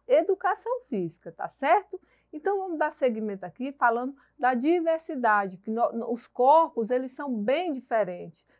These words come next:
porque, como eu digo, carrega toda uma carga genética, toda a sua história de vida, todos os seus hábitos, tá certo? Então, nós temos que compreender essa diferenciação corporal.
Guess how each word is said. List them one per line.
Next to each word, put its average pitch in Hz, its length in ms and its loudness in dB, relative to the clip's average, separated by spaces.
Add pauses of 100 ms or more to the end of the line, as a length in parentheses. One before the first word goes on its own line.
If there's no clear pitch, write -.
(160)
porque, 202 300 0
como 214 220 -4
eu 208 100 -2
digo, 226 280 -6
carrega 226 360 0
toda 262 340 2
uma 247 140 -4
carga 185 380 -4
genética, 233 760 -2 (280)
toda 285 280 6
a - 20 -6
sua 214 240 0
história 220 480 2
de 269 100 -2
vida, 240 480 -2
todos 254 380 2
os 220 140 -6
seus 269 280 -4
hábitos, 214 640 0
tá 180 140 -4
certo? 277 360 -4 (300)
Então, 262 320 -2
nós 233 240 -2
temos 226 260 -4
que 220 120 -14
compreender 247 960 -2 (240)
essa 208 320 -2
diferenciação 285 1080 -2
corporal. 302 760 2